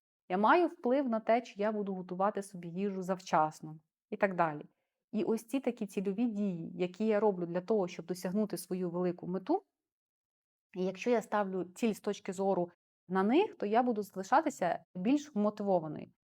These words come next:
З цієї точки зору є багато теорій, які їх, якби, підтверджують, цю ідею. Тому що,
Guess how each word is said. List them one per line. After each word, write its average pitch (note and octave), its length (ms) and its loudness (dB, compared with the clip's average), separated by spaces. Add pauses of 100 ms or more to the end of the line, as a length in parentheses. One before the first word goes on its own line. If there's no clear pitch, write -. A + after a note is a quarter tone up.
(160)
З - 100 -20
цієї C#4 380 4
точки B3+ 340 -2
зору B3 280 2
є G3+ 320 2
багато G3+ 420 4
теорій, B3+ 420 2
які F#3+ 280 -6
їх, F3+ 260 -6
якби, F3 200 -8
підтверджують, F3 600 -2
цю - 400 -8
ідею. E3 380 -2
Тому A3+ 280 2
що, B3+ 280 0